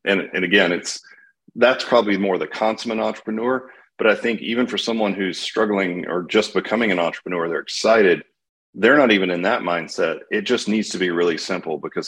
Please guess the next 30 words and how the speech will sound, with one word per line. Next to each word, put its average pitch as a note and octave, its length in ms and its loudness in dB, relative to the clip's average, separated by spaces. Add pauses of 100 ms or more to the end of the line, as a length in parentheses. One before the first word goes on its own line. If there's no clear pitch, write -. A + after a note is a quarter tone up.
all A2 160 6
of G#2 80 2
a G2 60 2
sudden F#2 420 2
you F2+ 80 -2
don't G2 260 2
have F#2 200 2
a F2+ 80 0
marketing F2 360 0
department, E2 480 -4
compliance, D#2+ 640 -4
legal E2 360 0
to D#2+ 100 -4
run D#2 160 0
emails D#2+ 420 0
by. D2 200 4
It's - 120 -6
like, E2 140 -2
"No, D3 100 4
no, D3 220 2
that's B2 160 2
all C3 160 6
you, A2+ 220 -2
by - 180 -6
the - 80 -6
way. - 120 -8 (200)
All, - 180 0
all D#3 400 4
that's D3 300 0
you." A2 220 -4